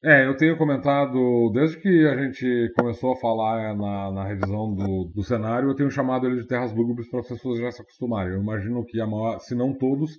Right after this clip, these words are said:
a maior parte do pessoal que, que escuta o Mightcast já deve ter ouvido esse,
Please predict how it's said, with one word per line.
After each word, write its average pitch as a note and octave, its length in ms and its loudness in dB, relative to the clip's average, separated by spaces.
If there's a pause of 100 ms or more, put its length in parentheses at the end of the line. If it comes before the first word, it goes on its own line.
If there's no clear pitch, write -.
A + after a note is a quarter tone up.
(320)
a B2 100 -6
maior B2 300 0
parte A#2 240 -2
do - 60 -14
pessoal G#2+ 480 -4
que, F#2+ 480 -2 (120)
que A2 80 -6
escuta A2 360 -4
o G2+ 80 -2
Mightcast G2+ 440 -4
já A#2 120 -2
deve G#2+ 220 -4
ter A#2 120 -4
ouvido G2+ 240 -2
esse, G2 480 -4